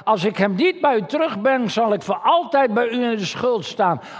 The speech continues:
Alsjeblieft, laat mij als slaaf hier blijven," zegt Juda tegen Jozef,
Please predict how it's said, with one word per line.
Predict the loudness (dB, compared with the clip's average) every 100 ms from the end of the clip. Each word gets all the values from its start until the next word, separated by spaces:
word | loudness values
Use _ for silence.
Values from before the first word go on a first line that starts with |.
| -2
Alsjeblieft, | 2 4 2 -4 -4 0 0 0 -2
laat | 2 4 4 2
mij | 2 2
als | 0 -2 -6
slaaf | -2 2 4 4 0
hier | -2 0 0
blijven," | 2 4 4 2 0 -2 -2 -12
zegt | -6 -4 -4
Juda | -4 0 0 0
tegen | -2 0 0
Jozef, | 2 2 2 -2 -2 -4 -6